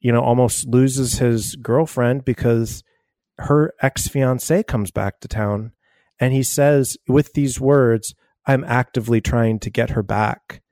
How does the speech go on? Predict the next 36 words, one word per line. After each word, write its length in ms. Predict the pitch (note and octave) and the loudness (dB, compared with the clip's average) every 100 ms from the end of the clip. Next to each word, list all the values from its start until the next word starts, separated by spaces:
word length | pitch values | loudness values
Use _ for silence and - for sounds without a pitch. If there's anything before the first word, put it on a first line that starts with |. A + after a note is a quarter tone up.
| _ _ _ _ | _ _ _ _
And 180 | B2 A#2 | 2 4
the 40 | A2+ | 2
two 200 | - D3+ | 4 4
of 100 | C3 | 4
them 140 | B2+ | 2
are 80 | A2+ | 2
gonna 260 | G#2 A#2 | 2 2
v-, 140 | G#2 A#2 | 2 0
go 140 | - A2+ | 2 2
vacation 560 | G#2+ - A#2+ A#2+ B2 | 2 0 -2 -2 -2
in 160 | A2+ G#2+ | -2 0
Brazil. 580 | G#2+ G2 G#2+ A2+ F#2 - _ _ _ _ _ - | -2 0 0 0 -2 -12 _ _ _ _ _ -4
And 180 | A#2 | -4
Phil 240 | - C3+ C3+ | 0 2 4
doesn't 280 | B2+ A#2+ A#2 | 2 0 0
like 200 | B2+ - | 0 0
this. 300 | A#2 A2 - _ _ _ - | -2 -2 -4 _ _ _ 0
And 260 | C3 C3 | 2 2
the 80 | B2+ | 0
girlfriend 480 | B2+ F#3 G#3 C3 A#2+ | 4 4 4 -2 0
thinks 240 | C3 C3 | -2 0
he's 160 | F#3+ F#3 | -2 0
being 200 | - A2+ | 0 2
unreasonable 880 | A2 A2 C3 D3+ A2+ G2 A#2 B2+ - | 2 4 2 4 0 0 -4 -6 -4
and 120 | B2 A2+ | -2 2
possessive. 760 | A2 G2+ C#3 - C#3 - - _ _ _ - | 2 4 0 0 -10 -14 -20 _ _ _ -2
And 160 | B2 | 0
why 160 | A#2+ D3 | 2 2
do 60 | D#3 | 0
you 40 | |
think 240 | - C#3 | -2 -2
anything 320 | C3 B2+ B2 A#2+ | 0 -2 -2 -2
would 100 | G2+ | -2
happen? 460 | A2 C#3 - A#2 | -2 -4 -4 -6
You're, 100 | A2+ | -2
s-, 120 | A2+ | -4